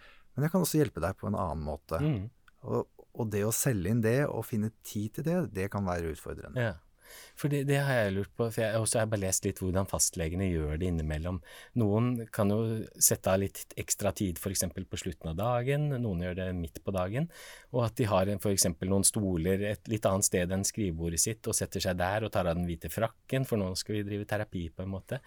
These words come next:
Speaker 2: Hvordan gjør du det? Sånn
Speaker 1: Eh, jeg har gjort det litt på samme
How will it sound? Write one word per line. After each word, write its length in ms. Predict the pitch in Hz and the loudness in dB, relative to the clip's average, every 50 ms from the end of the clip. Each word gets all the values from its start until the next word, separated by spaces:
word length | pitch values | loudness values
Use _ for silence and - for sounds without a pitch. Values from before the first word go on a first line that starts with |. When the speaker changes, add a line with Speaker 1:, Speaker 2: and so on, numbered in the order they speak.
| - - - - - | -18 -20 -20 -18 -6
Speaker 2:
Hvordan 360 | - 139 143 147 139 147 156 160 | -4 0 0 0 2 2 0 0
gjør 120 | 151 139 | 0 0
du 140 | 123 113 110 | -2 -2 -2
det? 120 | 120 - - - - _ _ _ | -4 -6 -8 -12 -20 _ _ _
Sånn 320 | - - 143 139 139 139 127 - - - - | -6 -4 -4 -4 -4 -6 -10 -12 -16 -10 0
Speaker 1:
Eh, 220 | - 131 131 98 127 | 4 4 6 8 10
jeg 180 | 135 135 135 | 10 10 12
har 140 | 143 156 160 | 12 10 10
gjort 260 | 147 120 101 - - | 10 8 6 2 2
det 680 | - 113 110 110 107 110 107 104 101 101 95 85 67 50 - | 4 8 8 10 10 10 8 8 8 6 6 4 2 0 -2
litt 540 | 62 78 90 92 92 92 92 104 - - - | -2 -2 0 0 0 2 0 0 -2 0 -2
på 80 | 123 | 2
samme 180 | - 120 101 | 4 6 6